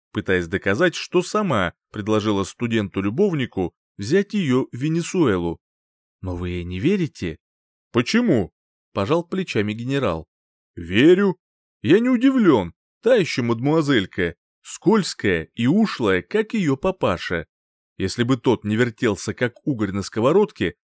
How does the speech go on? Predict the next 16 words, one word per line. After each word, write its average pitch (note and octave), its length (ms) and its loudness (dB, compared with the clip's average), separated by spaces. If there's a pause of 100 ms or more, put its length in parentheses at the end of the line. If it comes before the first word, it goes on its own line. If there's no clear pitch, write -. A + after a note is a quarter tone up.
(120)
а F#3+ 100 0
сразу F#3 400 0
сказал, A2 460 -2
куда D#3 420 0
и B2+ 220 -8
когда D3+ 420 0
перевёл G#2+ 400 0
выкуп, D3+ 460 0 (340)
то D3 120 -2
ты A#3+ 100 0
уже A#3 220 2
год G3+ 260 -2
назад E3 380 0
был G#2 220 -2
бы A#2+ 140 -2
дома". F#2 400 0